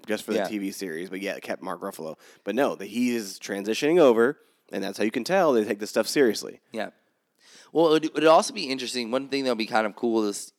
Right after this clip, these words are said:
Speaker 2: if they actually show her becoming She-Hulk in some way. It's almost like them showing you the origin of Hulk as well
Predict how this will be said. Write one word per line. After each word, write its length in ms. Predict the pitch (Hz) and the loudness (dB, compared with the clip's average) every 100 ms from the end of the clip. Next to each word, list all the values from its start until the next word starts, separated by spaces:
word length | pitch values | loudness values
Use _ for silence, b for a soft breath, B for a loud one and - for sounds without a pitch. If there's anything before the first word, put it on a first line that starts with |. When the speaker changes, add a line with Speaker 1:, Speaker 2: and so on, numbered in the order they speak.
| _ _ b b b | _ _ b b b
Speaker 2:
if 160 | 120 107 | -2 0
they 120 | 104 | 0
actually 380 | 107 110 120 107 | 4 4 2 -2
show 500 | - 107 107 107 101 | -2 2 4 6 4
her 180 | 110 101 | 2 0
becoming 560 | 98 - 90 98 107 | -2 -6 -6 -4 -4
She-Hulk 640 | 110 127 127 135 143 - - - | -4 -2 4 4 4 0 -20 -12
in 100 | 139 | -10
some 240 | 135 151 151 | -2 -2 0
way. 300 | 147 143 143 b b b | 0 0 -2 b b b
It's 160 | 123 - | -8 0
almost 380 | 127 147 151 135 | 0 4 2 4
like 220 | 127 110 | 0 0
them 420 | 107 110 101 95 - b b b | -2 0 -2 -6 -14 b b b
showing 380 | - 139 131 127 | -2 4 4 4
you 100 | 120 | 0
the 120 | 110 | -2
origin 420 | 107 117 104 104 - | 2 2 2 -2 -2
of 160 | 101 | -4
Hulk 420 | - - 123 110 - | -2 4 6 4 0
as 200 | 92 87 | -8 -4
well 420 | 92 113 76 - | 2 4 2 -6